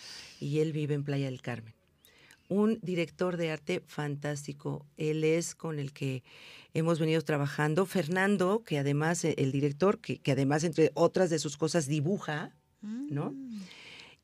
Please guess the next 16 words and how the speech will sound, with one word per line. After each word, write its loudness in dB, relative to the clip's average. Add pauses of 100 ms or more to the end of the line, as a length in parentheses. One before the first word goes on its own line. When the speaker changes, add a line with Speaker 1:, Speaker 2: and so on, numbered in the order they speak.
Speaker 1:
Y, 8
eh, 6 (240)
Pablo, 6
que 0
entre 4
otras 4
de 0
sus -4
muchas, -2 (100)
este, 0
gracias, 4
también 2
dibuja. 0
Speaker 2:
<laughs> -12
Speaker 1:
Se 10
entendían, 10